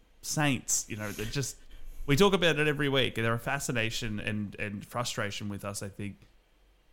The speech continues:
It, you know, there's not much we know about Dobbs and his potential with the Vikings. Um, he hadn't had one practice with them, one snap at all before the game. Um, he didn't even know anyone's names, as he said in the press conference,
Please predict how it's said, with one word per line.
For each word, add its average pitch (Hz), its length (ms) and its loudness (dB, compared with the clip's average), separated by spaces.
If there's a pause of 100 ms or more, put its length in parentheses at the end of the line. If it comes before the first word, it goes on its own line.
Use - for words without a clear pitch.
(240)
It, 160 160 2
you 165 100 -2
know, 139 100 6
there's 156 240 0
not 208 140 2
much 220 200 0
we 165 80 6
know 120 220 4
about 110 300 2
Dobbs 101 400 -2
and 107 120 -4
his 107 140 -6
potential 104 640 -6 (100)
with 110 200 -4
the 107 80 -4
Vikings. 101 680 -4 (340)
Um, 101 280 0
he 117 140 4
hadn't 135 180 4
had 107 180 -2
one 131 220 4
practice 120 460 -2
with 110 160 -4
them, 110 180 0
one 101 220 -4
snap 113 480 0
at 113 160 -2
all 123 220 2
before 117 360 -2
the 104 100 -4
game. 104 420 0 (440)
Um, 104 440 -2 (200)
he 127 80 -6
didn't 156 200 4
even 113 160 4
know 110 140 4
anyone's 107 340 4
names, 117 400 2
as 123 100 4
he 123 80 4
said 120 220 4
in 120 80 10
the 120 80 10
press - 340 2
conference, - 640 2